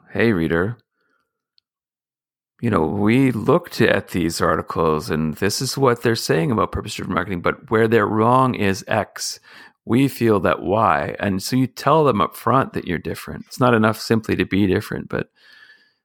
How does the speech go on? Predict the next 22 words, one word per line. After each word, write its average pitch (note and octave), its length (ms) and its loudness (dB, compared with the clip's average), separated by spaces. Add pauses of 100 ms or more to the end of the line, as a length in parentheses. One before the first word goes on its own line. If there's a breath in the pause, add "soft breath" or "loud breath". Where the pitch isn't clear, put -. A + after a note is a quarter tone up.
(200)
it, - 140 -12 (320)
if - 200 -4
you're, A2+ 140 2 (220)
if - 140 -8
you're A#2 140 4
now A#2+ 160 4
guiding G#2+ 500 2
the E2 100 0
reader F#2 360 2
to - 160 -10
saying, E2+ 560 -2 (1200)
"We've F#2+ 300 -2
done A#2+ 200 2
some D#2+ 200 -6
thinking G#2+ 320 -2
about D#2+ 240 0
this D#2+ 240 0
and D#2 120 -2
here's G2 460 0
what - 220 -2
we F#2+ 160 2
believe," E2 720 -2